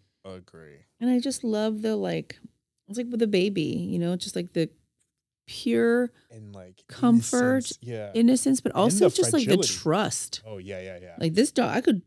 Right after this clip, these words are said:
Speaker 2: I could crush this dog.
Speaker 1: Yeah, yeah, yeah.
Speaker 2: You know, I want to, or just squeeze it to death, but not in a bad way.
Speaker 1: Yeah, yeah.
Speaker 2: Um, just, like, just,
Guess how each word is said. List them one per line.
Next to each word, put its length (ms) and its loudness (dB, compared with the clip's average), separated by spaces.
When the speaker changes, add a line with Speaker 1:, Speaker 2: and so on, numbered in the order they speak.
Speaker 2:
I 100 2
could 140 2
crush 260 0
this 180 -4
dog. 260 2
Speaker 1:
Yeah, 100 -2
yeah, 240 -2
yeah. 200 -2
Speaker 2:
You 140 6
know, 300 4
I 60 -2
want 360 2
to, 120 -4
or 120 -2
just 200 -8
squeeze 320 0
it 100 -6
to 80 -8
death, 380 0
but 100 6
not 180 4
in 120 4
a 40 2
bad 320 0
way. 240 -4
Speaker 1:
Yeah, 300 -4
yeah. 240 4
Speaker 2:
Um, 200 -4
just, 180 -2
like, 140 2
just, 320 -2